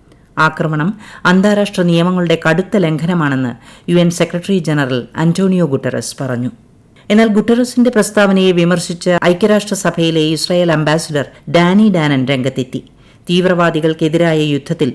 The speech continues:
ഇസ്രായേലിനെ അപലപിക്കുന്ന യു എന്നിന്റെ നടപടി യുക്തിരഹിതമാണെന്ന് ഡാനി ഡാനൻ പറഞ്ഞു. ഗസയ്ക്ക് പുറമെ വെസ്റ്റ് ബാങ്കിലും ഇത്തരം സൈനിക നടപടികൾ തുടർന്നു വരികയായിരുന്നു ഇസ്രായേൽ.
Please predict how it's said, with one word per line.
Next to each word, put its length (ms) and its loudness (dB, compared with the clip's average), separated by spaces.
ഇസ്രായേലിനെ 720 0
അപലപിക്കുന്ന 520 -2
യു 260 0
എന്നിന്റെ 400 0
നടപടി 560 -2
യുക്തിരഹിതമാണെന്ന് 1040 0
ഡാനി 360 -4
ഡാനൻ 400 -4
പറഞ്ഞു. 280 -8
ഗസയ്ക്ക് 380 0
പുറമെ 320 2
വെസ്റ്റ് 300 0
ബാങ്കിലും 460 2
ഇത്തരം 320 0
സൈനിക 420 2
നടപടികൾ 640 2
തുടർന്നു 300 2
വരികയായിരുന്നു 720 0
ഇസ്രായേൽ. 420 -4